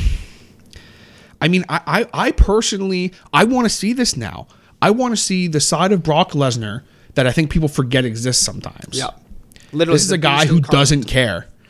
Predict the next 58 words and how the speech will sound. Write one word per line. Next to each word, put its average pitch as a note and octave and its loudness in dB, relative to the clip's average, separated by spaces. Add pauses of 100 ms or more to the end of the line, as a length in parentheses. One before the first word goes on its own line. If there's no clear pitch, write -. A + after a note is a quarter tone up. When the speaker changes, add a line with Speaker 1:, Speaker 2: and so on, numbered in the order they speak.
(200)
Speaker 1:
"I G3+ 2
don't D#4 4
care G#3+ 2
about G#3 0
your C3+ -2
fucking G#3 -2
kid, C4+ 2
Goldberg." A#2 -4
You E3 2
know, D3+ 4 (120)
<laughs> A3 -2
like, E3 2
Speaker 2:
<laughs> - -12
The G3 0
Speaker 1:
when E3 6
you E3 6
bring C#3+ 6
Speaker 2:
Albertan - 4
Speaker 1:
him A#2+ -2
out A#2 -2
Speaker 2:
Brock F3+ 0
Speaker 1:
here. - -6
Speaker 2:
Lesnar. E3+ -4
Speaker 1:
The D3+ 4
Albertan D3 6
Brock C3 2
Lesnar. B2 -2 (340)
"I'm A#3 -2
gonna C#4 -2
go A3 2
up A3 2
there A3 6
and D3 0
paint A3 0
your D#3 -2
fucking D#3+ -4
fences, E3 2
bud." B2 0 (220)
<laughs> - -4 (1500)
Uh, A#2+ 2
and B2+ 2
I C#3+ 6
was C#3 2
doing E3 4
so D3+ 2
well C3+ 2
not B2 -6
swearing B2 -6
a A2+ -12
lot A2+ -8
on G#2 -12
the A2+ -10
Harder A2+ -6
Show, G2 -6
but D3 2
that's D#3 2
Speaker 2:
I, F2+ -8
Speaker 1:
okay. - -10